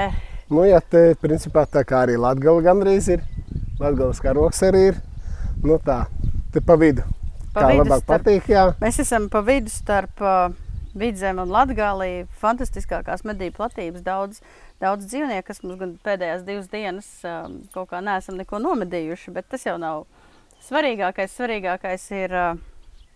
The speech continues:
Speaker 2: pasēdēt, paskatīties, pavērot, pafilmēt, ā, kaut kā tā. Nu, tad tiekamies nākamā reizē.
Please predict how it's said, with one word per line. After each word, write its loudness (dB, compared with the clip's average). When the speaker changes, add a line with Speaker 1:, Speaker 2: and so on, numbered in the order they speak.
Speaker 2:
pasēdēt, -6
paskatīties, -10
pavērot, -4
pafilmēt, -8
ā, -6
kaut -6
kā 0
tā. 0
Nu, -6
tad -6
tiekamies -6
nākamā -4
reizē. -4